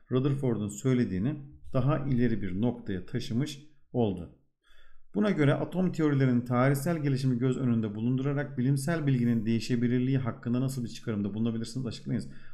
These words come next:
Arkadaşlar gördüğünüz gibi tarih boyunca atom hakkında bildiklerimiz bizim sürekli olarak değişti, gelişti. O zaman diyebiliriz ki biz her teori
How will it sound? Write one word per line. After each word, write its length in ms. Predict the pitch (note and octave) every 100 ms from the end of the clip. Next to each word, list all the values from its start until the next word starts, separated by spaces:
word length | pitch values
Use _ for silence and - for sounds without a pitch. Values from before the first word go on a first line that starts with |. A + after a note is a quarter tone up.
| -
Arkadaşlar 380 | C#3+ D3 C3+ A2
gördüğünüz 500 | A2 C3 C3+ C3 G#2+
gibi 240 | A2 -
tarih 400 | A2+ A2+ C3 D3 -
boyunca 340 | B2+ C3+ G#2+ -
atom 340 | A#2+ C#3+ B2+
hakkında 400 | A#2 - G#2+ G#2
bildiklerimiz 460 | B2 A2+ G#2 G2 F#2+
bizim 220 | G#2 A#2+ - - -
sürekli 400 | - D3+ C3+ A#2+
olarak 380 | G#2 G#2 G#2 A2
değişti, 680 | B2 A#2+ - - A#2 B2+ G2+
gelişti. 440 | A2 G#2+ G2 -
O 120 | - B2
zaman 280 | A#2+ G2+
diyebiliriz 480 | G2 A2 A#2 A#2+ -
ki 120 | B2
biz 220 | A#2 - - - - -
her 280 | D3+ E3 C3+
teori 540 | D3+ C#3+ C3 B2+ -